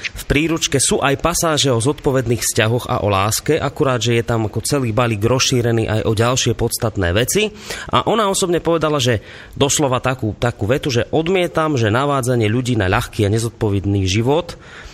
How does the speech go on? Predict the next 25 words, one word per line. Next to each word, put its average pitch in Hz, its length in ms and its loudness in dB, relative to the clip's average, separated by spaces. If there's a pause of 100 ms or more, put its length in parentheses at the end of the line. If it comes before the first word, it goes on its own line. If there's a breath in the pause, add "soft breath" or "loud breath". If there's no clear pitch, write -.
(160 loud breath)
že 127 160 2
to 131 160 0
orientujeme 131 560 2
len 110 240 0
technicky", 117 480 0
to 101 160 -4
tvrdia 110 320 0
tí, 131 240 -2
čo - 80 0
príručku 110 560 0
nikdy 101 240 0
nečítali. 87 640 -2 (240)
Čiže 107 160 0
oni 147 160 2
hovoria, 151 400 0
že, 113 240 0 (160)
že 113 160 0
to, 165 160 2
čo 165 160 -2
teraz 143 240 -2
vytvrdíte, 123 560 -2
vôbec 127 320 2
nie 110 240 0
je - 20 -8
pravda, 147 540 0